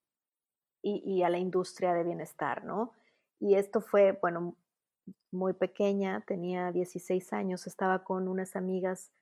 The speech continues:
Fue mi primera vez en un spa, mi primera vez en un viaje de amigas solas. Y recuerdo perfecto el momento en el que, en el que entramos en el jacuzzi y, bueno, es, yo,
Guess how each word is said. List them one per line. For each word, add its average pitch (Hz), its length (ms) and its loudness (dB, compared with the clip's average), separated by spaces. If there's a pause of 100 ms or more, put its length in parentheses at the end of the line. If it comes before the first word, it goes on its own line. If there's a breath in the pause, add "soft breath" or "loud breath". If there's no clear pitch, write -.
(420)
Fue 220 120 4
mi 233 140 4
primera 208 560 4
vez 202 220 0
en 196 140 0
un 190 120 0
spa, 202 680 2
mi 196 140 0
primera 185 340 2
vez 185 200 0
en 185 120 -2
un 185 180 -2
viaje 185 520 2
de 185 80 -2
amigas 185 580 -2
solas. 202 800 6 (180)
Y 214 60 2
recuerdo 269 400 6
perfecto 208 440 0
el 196 60 0
momento 185 400 -2
en 190 100 -2
el 170 140 -6
que, 180 460 -4 (300)
en 175 140 -8
el 170 160 -10
que 175 160 -6
entramos 185 640 -4
en 185 120 -4
el 175 120 -4
jacuzzi 180 720 -8 (140)
y, 180 220 -6
bueno, 190 400 0 (360)
es, 196 140 -2 (160)
yo, 196 140 0